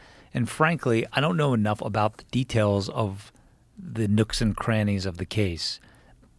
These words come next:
but I know enough to know that the people that I'm close with that are working on her case have done the amount of due diligence that I would do and way more. Um,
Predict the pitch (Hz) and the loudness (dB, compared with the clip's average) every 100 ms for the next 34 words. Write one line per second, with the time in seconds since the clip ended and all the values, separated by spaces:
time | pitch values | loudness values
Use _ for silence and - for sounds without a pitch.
0 | _ 131 113 120 120 127 117 110 107 95 | _ 2 4 4 4 4 4 4 4 2
1 | - 120 107 107 101 98 92 - - 107 | -4 0 4 4 4 2 -2 -4 -2 0
2 | 107 101 101 117 117 101 - 117 101 98 | 0 0 0 0 0 0 -2 2 2 2
3 | 113 117 117 120 - - - 117 104 95 | 4 4 2 -4 -12 -18 -10 -4 -2 0
4 | 104 104 117 98 95 95 90 - 104 92 | 0 0 0 0 0 -2 -4 0 2 2
5 | 85 - - _ - _ _ - 101 110 | -2 -6 -10 _ -20 _ _ -4 2 4
6 | 110 101 135 - 131 - 117 104 110 123 | 4 4 -2 -8 -12 0 4 6 6 4
7 | 110 110 98 107 104 101 101 98 98 98 | 4 4 6 4 4 2 2 0 0 2
8 | 98 101 95 92 92 92 87 90 85 - | 2 2 0 0 0 0 2 0 -2 -8
9 | _ _ _ _ _ - - - _ - | _ _ _ _ _ -20 -20 -20 _ 0
10 | 107 95 90 90 175 | 0 0 -2 -6 -10